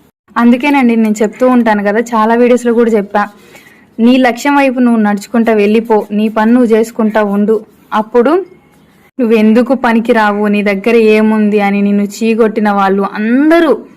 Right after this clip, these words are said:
ప్రతి ఒక్కరు కూడా నీ కాళ్ళ దగ్గరకు వస్తారు, నీ బేరానికి, నీ కాళ్ళ బేరానికి వస్తారనమాట.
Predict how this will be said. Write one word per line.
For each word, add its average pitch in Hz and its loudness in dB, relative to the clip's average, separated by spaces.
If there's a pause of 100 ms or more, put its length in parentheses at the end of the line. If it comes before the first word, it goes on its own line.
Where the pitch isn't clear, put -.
(360)
ప్రతి 240 -2
ఒక్కరు 247 -2
కూడా 269 0
నీ 247 0
కాళ్ళ 240 -2
దగ్గరకు 226 -4
వస్తారు, 196 -10
నీ 196 -6
బేరానికి, 208 -2
నీ 202 -4
కాళ్ళ 202 -4
బేరానికి 233 0
వస్తారనమాట. 185 -8